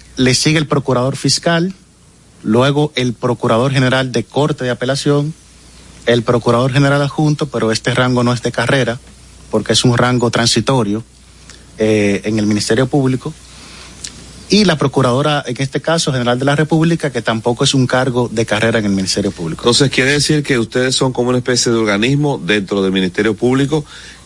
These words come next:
Speaker 2: que tienen como objetivo hacer que se cumplan los lineamientos que se establecen o tienen características de aplicar sanciones disciplinarias.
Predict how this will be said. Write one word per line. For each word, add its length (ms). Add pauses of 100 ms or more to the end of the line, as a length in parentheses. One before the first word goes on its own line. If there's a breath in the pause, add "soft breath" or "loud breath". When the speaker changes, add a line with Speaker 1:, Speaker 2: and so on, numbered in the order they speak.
(160)
Speaker 2:
que 140
tienen 520
como 260
objetivo 880
hacer 480
que 100
se 160
cumplan 640 (400 loud breath)
los 140
lineamientos 760
que 100
se 120
establecen 680
o 200
tienen 600
características 960 (360 loud breath)
de 320
aplicar 540
sanciones 480
disciplinarias. 880